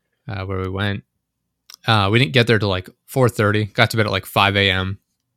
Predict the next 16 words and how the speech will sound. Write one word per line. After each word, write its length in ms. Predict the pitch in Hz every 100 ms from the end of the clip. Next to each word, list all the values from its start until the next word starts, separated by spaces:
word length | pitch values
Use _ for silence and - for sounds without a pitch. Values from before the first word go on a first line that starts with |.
| _ _ _ _
I 140 | 110 113
got 180 | 120
up 240 | 113 110 -
about 440 | 117 101 98 -
three 260 | - 123 120
hours 260 | 117 113 104
later, 460 | 101 98 101 104 - _ _ _ _ _ _ -
um, 540 | 104 98 98 98 101 - _ _ _ _ - -
checked 240 | 131 117
on 40 | 123
the 60 | 107
dog, 460 | 110 101 101 -
got 160 | - 98
something 360 | - 135 120 113
to 60 |
eat. 360 | 113 104 101